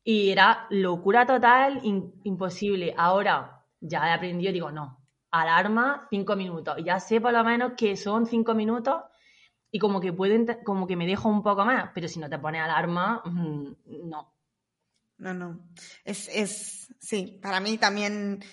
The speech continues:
Speaker 2: yo lo recomiendo todo el rato, hablo mucho de la meditación, pero para mí es un reto continuo,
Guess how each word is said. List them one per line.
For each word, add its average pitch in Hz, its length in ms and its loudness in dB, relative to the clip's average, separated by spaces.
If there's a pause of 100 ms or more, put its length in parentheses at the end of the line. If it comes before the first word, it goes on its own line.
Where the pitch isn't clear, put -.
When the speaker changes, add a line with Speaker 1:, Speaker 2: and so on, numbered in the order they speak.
(120)
Speaker 2:
yo 220 180 2
lo 226 100 6
recomiendo 214 320 -2
todo 208 160 -2
el 196 80 -2
rato, 214 260 0
hablo 208 160 2
mucho 208 240 -4
de 202 40 0
la 196 60 0
meditación, 196 520 -4
pero 208 180 -2
para 185 180 -4
mí 190 160 -4
es 196 160 -6
un 202 220 -2
reto 202 260 -4
continuo, 202 920 -6